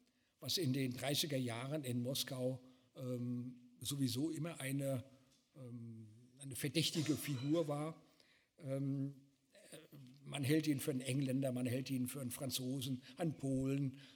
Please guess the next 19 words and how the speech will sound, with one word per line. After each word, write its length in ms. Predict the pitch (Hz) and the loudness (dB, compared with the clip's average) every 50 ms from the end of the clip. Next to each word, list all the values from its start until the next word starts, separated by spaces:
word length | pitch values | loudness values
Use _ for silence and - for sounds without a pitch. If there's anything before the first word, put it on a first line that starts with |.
| - _ | -18 _
Ähm, 380 | - 135 131 127 131 131 143 - - | -4 0 2 2 2 2 0 -4 -4
und 140 | - 160 147 | 0 4 4
schließlich, 600 | - - 165 165 151 - - 175 160 - - - - - - - - _ _ _ | 4 6 6 4 2 4 4 4 2 2 0 -6 -12 -20 -20 -20 -20 _ _ _
als 220 | - - 135 127 - | -6 -4 0 2 2
er 80 | 156 | 4
gefragt 480 | 127 139 123 - - 135 143 147 147 - | 2 2 -2 -2 2 2 2 2 2 0
wird, 140 | 151 143 - | -2 0 2
sagt 260 | - 139 135 - 170 | 0 0 0 0 -4
er, 160 | 160 151 - | -4 -2 0
er 80 | 139 120 | 0 2
sei 160 | - 160 151 | 4 4 2
Deutscher. 500 | - - 123 127 131 123 - - - - - - - - _ _ _ _ _ _ _ _ _ - 139 - | 2 2 2 0 4 4 4 2 2 -4 -12 -18 -20 -20 _ _ _ _ _ _ _ _ _ -20 -18 -4
Ein 120 | - 135 120 | -2 -2 2
deutscher 300 | 156 160 160 - 170 147 | 4 4 4 4 2 2
Professor, 720 | - - 139 - - 175 165 - 175 175 180 190 190 - - - - - _ _ _ _ _ _ _ _ _ - | 2 -2 -4 2 2 4 4 4 4 4 2 2 0 -6 -14 -20 -20 -20 _ _ _ _ _ _ _ _ _ 0
der, 400 | 135 139 139 143 143 143 143 151 - - - - - | 2 6 8 8 8 6 4 0 -4 -12 -20 -12 -4
ähm, 800 | 165 135 135 131 131 127 127 123 123 123 123 123 127 127 123 120 120 | 0 2 4 6 6 6 6 6 4 4 2 0 -2 -2 -4 -6 -6
nach 180 | 120 117 117 - - 107 - - | -6 -6 -6 -6 -8 -10 -8 -4
Moskau 540 | 117 131 156 - - - 160 143 135 135 | -2 -2 -2 -2 0 0 2 2 2 2